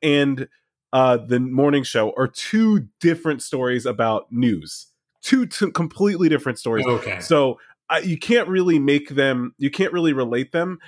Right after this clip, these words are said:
Speaker 1: but
Speaker 2: Mm-hmm.
Speaker 1: Newsroom is on another level. The writing is on another level. So
Speaker 2: That show is incredible.
Speaker 1: Yeah, yeah. It, so I don't,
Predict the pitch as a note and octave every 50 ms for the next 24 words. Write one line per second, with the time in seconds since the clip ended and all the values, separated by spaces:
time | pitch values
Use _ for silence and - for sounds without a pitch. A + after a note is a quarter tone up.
0 | - - _ _ - E3+ - B2+ C3 C#3 D3 G3 A#3 B3 A#3 G3 F#3 E3 D#3 E3
1 | E3+ D#3 C#3+ B2+ A#2 A2 G#2+ - _ _ _ _ _ _ - C#3 C3+ B2 B2+ C3
2 | C3 B2 A#2+ A2+ A2 A2 A2+ G#2+ G#2+ G#2 F#2+ F#2 G2 G2+ G2 F#2 F#2 F2+ F2+ C3+
3 | C#3 C#3 D#3 E3+ E3+ E3+ D#3 C#3 B2+ A#2 A2 A#2+ A2 G#2 G2 G2 G#2+ B2 C#3 C3+
4 | - C3+ A#2+ - - - A#2+ A#2+ B2 A#2+ A#2+ A#2 A2+ G2+ G#2 G2 F2 F#2+ A2 -
5 | - E3+ D#3+ C#3+ C3+ B2+ A#2+ A2+ - F3+ F3 E3+ D#3 C#3 D3 C3 B2+ C3 B2 A2+
6 | A2 G2 G2 E3+ E3 D3+ D3 C3 A#2 - D#3 D#3+ E3 D#3+ C3+ - - E3+ D3+ E3
7 | D#3+ E3 G3 G3 F#3+ F3+